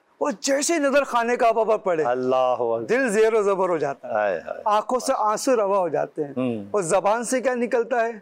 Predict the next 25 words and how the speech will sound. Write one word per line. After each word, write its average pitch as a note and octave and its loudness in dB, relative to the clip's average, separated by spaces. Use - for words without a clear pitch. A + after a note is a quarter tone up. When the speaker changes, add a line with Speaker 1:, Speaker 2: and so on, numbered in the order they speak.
Speaker 2:
ہاں، G2 -6
ہاں۔ F#2 -18
Speaker 1:
یا F#3+ 2
اللہ، C#3+ -4
Speaker 2:
اللہ۔ - -4
Speaker 1:
یا G3 4
اللہ، C#3 -2
Speaker 2:
یا G#2 2
اللہ۔ E2+ -6
Speaker 1:
میں A#3 0
تیرے A#3+ 0
در F#3+ 0
پر D#3+ -2
آ C#3+ -2
گیا۔ B2+ -4
Speaker 2:
ہاں، A2+ -2
ہاں۔ G2 -10
Speaker 1:
یا F#3 2
اللہ، F3 0
تو B3 0
مجھ A#3+ -2
سے B3+ 2
راضی G3+ 2
ہو E3 0
جا۔ C#3+ -4